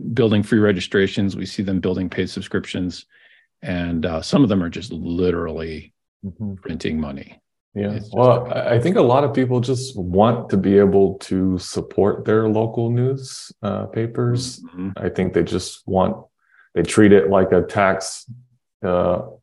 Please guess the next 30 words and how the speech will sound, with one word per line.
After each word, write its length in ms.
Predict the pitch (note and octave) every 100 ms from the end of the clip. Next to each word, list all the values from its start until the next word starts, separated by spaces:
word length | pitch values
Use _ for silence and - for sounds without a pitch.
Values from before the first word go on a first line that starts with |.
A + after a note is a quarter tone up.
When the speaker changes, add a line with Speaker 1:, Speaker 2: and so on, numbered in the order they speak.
| -
Speaker 2:
you 100 | F2
know, 360 | E2+ F2 - -
I, 280 | F2+ - F2+
I 40 |
pay 220 | E2 F2+
this 240 | F2 F2 -
every, 360 | F2 F2 F2 F2 -
every 240 | F2 F#2
month 340 | F2 F#2 G2 F#2+
or 100 | F2+
every 320 | F2 F2+ F2+
year, 280 | G2 B2+ C3
and 240 | F2+ F2
this 180 | F2+ -
is 360 | F2 F2 - - _ _ _ _ _
my 120 | F#2
civic 420 | F2+ B2 G#2+ G2
duty, 500 | F2 G#2+ G#2 F#2 E2+ E2+ - -
uh, 360 | F#2 F2+ F2+ -
is 220 | F2+ -
to 120 | F2+
have 160 | F2+ F2+
a 40 |
subscription. 720 | F2 F#2 - G2 F#2+ - F2
So 220 | - F#2
in 120 | F#2+ G2
a 80 |
lot 200 | F#2+ G#2 A2+
of 80 |
ways, 580 | F#2 F2+ - - - -